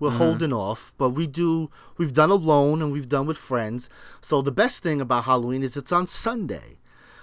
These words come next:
Speaker 1: So, that means we probably gonna be trick-or-treating, like, twelve o'clock in the morning, because that's what we doing.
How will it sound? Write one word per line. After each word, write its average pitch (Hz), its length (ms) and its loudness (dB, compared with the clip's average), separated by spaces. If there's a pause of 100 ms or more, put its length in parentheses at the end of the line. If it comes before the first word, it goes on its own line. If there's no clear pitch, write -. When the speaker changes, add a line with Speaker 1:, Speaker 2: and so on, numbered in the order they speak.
(120)
Speaker 1:
So, - 160 -6
that 190 200 2
means 151 500 0
we 170 100 0
probably 160 280 4
gonna 147 120 -2
be 135 100 -2
trick-or-treating, 131 640 0
like, 104 240 -6
twelve 120 260 0
o'clock 113 320 -4
in 104 60 -6
the 101 60 -8
morning, 78 440 -12
because 120 560 -4 (140)
that's 113 240 -4
what 127 60 -2
we 139 100 0
doing. 131 380 2